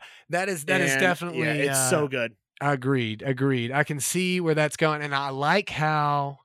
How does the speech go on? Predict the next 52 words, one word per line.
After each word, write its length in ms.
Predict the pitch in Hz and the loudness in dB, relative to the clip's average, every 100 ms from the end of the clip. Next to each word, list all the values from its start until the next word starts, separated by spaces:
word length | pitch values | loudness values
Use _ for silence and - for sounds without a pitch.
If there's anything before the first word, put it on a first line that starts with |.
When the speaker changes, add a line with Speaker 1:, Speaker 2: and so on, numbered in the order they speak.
| _ _ _ _ | _ _ _ _
Speaker 1:
'cause 120 | - 170 | -2 0
I've 140 | 208 | 0
seen, 360 | - 220 202 165 | 0 -4 -6 -6
you 140 | 190 | -4
know, 80 | 160 | -2
Stephanie 440 | - 214 202 185 | 0 0 0 -4
was 160 | 151 120 | -6 -4
watching 420 | 135 139 - 135 | 0 0 0 -6
some 180 | - 143 | -8 -8
of 60 | |
the 100 | 123 | -6
later 300 | 117 127 127 | -4 -4 -4
seasons 680 | 120 139 123 117 113 110 - - | -4 -6 -6 -10 -14 -16 -18 -16
again 720 | 120 101 131 135 120 113 113 - | -16 -8 -4 -2 -4 -6 -12 -16
recently, 640 | 107 123 110 113 _ - _ _ _ _ - | -8 -6 -6 -8 _ -20 _ _ _ _ 0
uh, 160 | 127 | 2
which 180 | 127 131 | 2 -2
is 100 | 127 | -2
why 160 | 131 135 | 0 2
I 40 | |
was 120 | 131 127 | 0 -4
like, 140 | 139 | -4
"Oh, 240 | 202 208 185 | 2 2 2
I'll 200 | 175 160 | -2 0
watch 300 | 156 143 - | 0 -2 -6
it." 140 | 107 _ - _ _ | -14 _ -20 _ _
Um, 500 | - 156 151 143 135 _ | -8 -6 -4 -6 -8 _
and 140 | 180 175 | -8 0
so 140 | 202 | 2
I've 140 | 170 147 | 2 2
seen, 380 | 220 220 208 190 | -2 -4 -8 -8
you 80 | 180 | -4
know, 140 | 147 | -2
kind 200 | 147 160 | 0 0
of 60 | 151 | -2
some 140 | 156 | -4
scenes 380 | 143 170 160 156 | -4 -2 -2 -2
with 140 | 147 139 | -4 -2
them, 520 | 156 151 151 147 147 | 0 2 0 -2 -6
him, 340 | 120 151 156 151 | -6 -4 -2 -4
and 100 | 127 | -4
he 120 | 147 | -4
was 140 | 139 | -4
very 240 | 120 147 139 | -2 -2 -2
funny 460 | - 175 170 170 165 | -4 -4 -2 -2 -2
in 100 | 165 | -4
it, 180 | 165 | -6
and 220 | 143 139 143 - | -8 -12 -14 -4
older 280 | 151 147 139 | -2 -2 -2
Manny's 440 | 160 170 170 147 | -4 -4 -4 -4
very 240 | 170 170 160 | -4 -2 -4
funny. 440 | 175 170 165 156 | -4 -4 -2 -4